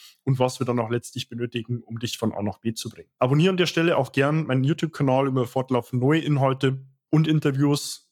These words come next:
sicherlich auch nochmal an der zweiten oder dritten Stelle hier mit Cyrus, auf dem Laufenden zu bleiben. Und tu Gleiches auch gern mit meinem Podcast, der Körperkodex, den du auf allen gängigen Medien findest. Und investier dort sehr gern fünfzehn Sekunden deiner Zeit, wenn dir das Ganze hier weitergeholfen hat und du Mehrwert darin gesehen hast.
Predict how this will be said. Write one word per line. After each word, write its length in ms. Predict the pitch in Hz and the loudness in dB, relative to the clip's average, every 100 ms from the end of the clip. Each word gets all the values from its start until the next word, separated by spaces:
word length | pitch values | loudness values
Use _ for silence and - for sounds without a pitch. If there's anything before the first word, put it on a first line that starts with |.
| _ | _
sicherlich 420 | - 147 147 135 | -2 2 4 4
auch 80 | 123 | 4
nochmal 140 | 131 | 2
an 60 | 127 | 2
der 80 | 117 | 0
zweiten 320 | - 120 131 | 0 -2 -2
oder 140 | 120 | -4
dritten 240 | 120 135 135 | -6 -8 -4
Stelle 240 | - 123 | -2 0
hier 140 | 127 | 0
mit 160 | 131 117 | -4 -2
Cyrus, 440 | 117 117 120 - _ - _ | 0 0 -2 -6 _ -20 _
auf 140 | - - | -10 -4
dem 100 | 117 | 2
Laufenden 380 | 110 170 180 170 | 2 2 2 0
zu 120 | 151 | 0
bleiben. 380 | 131 127 131 127 - - _ - | 2 2 0 -6 -12 -20 _ 0
Und 160 | 160 | 0
tu 140 | - 160 | 2 2
Gleiches 460 | 127 127 139 - | 4 2 -2 -2
auch 160 | 202 - | -2 0
gern 160 | 123 | 0
mit 140 | 127 123 | 0 -2
meinem 180 | 117 110 | -2 -2
Podcast, 480 | 131 - 127 113 | -4 -4 -4 -2
der 80 | 117 | -4
Körperkodex, 720 | - 120 117 - 123 117 - | -2 -4 -4 -4 -2 -2 -4
den 140 | - 113 | -6 -2
du 60 | |
auf 140 | 110 - - | -2 -4 -2
allen 260 | 123 156 | 2 2
gängigen 360 | 147 139 139 127 | 2 0 0 0
Medien 260 | 127 135 | 0 0
findest. 460 | 127 135 127 123 - _ - _ | 0 0 0 -2 -6 _ -20 _
Und 140 | 139 143 | 0 2
investier 520 | 135 131 127 - 131 | 2 0 -2 -2 -2
dort 300 | 127 139 - | 2 0 0
sehr 120 | 139 | -2
gern 160 | 127 123 | -2 -4
fünfzehn 440 | - 175 - 156 | -2 -4 -2 -2
Sekunden 320 | 139 156 151 | 0 -2 0
deiner 260 | 120 123 139 | 0 -2 -4
Zeit, 380 | - 120 127 - _ _ _ | 0 0 0 -6 _ _ _
wenn 180 | 131 147 | 2 2
dir 80 | |
das 160 | 139 131 | 2 0
Ganze 280 | 127 131 131 | 0 -2 0
hier 120 | 131 | 0
weitergeholfen 640 | 117 120 135 117 123 - | 2 2 0 0 -2 -2
hat 180 | 117 120 | -2 -2
und 120 | 123 | -4
du 40 | 117 | -4
Mehrwert 380 | 113 113 120 117 | 0 2 2 0
darin 320 | 113 117 113 | -2 -4 -6
gesehen 380 | 113 110 113 110 | -10 -6 -6 -6
hast. 320 | 110 - | -6 -8